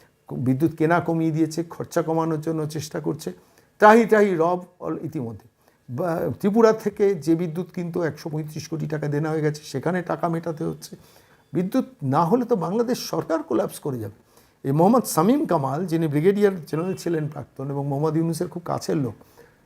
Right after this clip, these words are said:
তিনি কিন্তু কিছুটা স্বীকার করেছেন। কী স্বীকার করেছেন? আমি আপনাদের সেই অডিওটা এই মুহূর্তে শোনাবো, সেটা শুনলে বুঝতে পারবেন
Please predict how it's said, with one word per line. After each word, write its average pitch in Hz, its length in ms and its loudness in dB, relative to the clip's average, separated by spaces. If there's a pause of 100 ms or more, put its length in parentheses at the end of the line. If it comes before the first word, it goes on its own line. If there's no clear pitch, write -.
(120)
তিনি 247 160 6
কিন্তু 277 160 2
কিছুটা 262 240 4
স্বীকার 185 440 4
করেছেন। 117 360 -6
কী 208 160 -6
স্বীকার 208 300 -2
করেছেন? 233 320 -2
আমি 190 180 2
আপনাদের 165 340 0 (360)
সেই 196 240 6
অডিওটা 196 400 6
এই 160 240 -2
মুহূর্তে 156 300 -2
শোনাবো, 151 380 -2
সেটা 160 200 0
শুনলে 226 340 4
বুঝতে 160 320 0
পারবেন 131 280 -4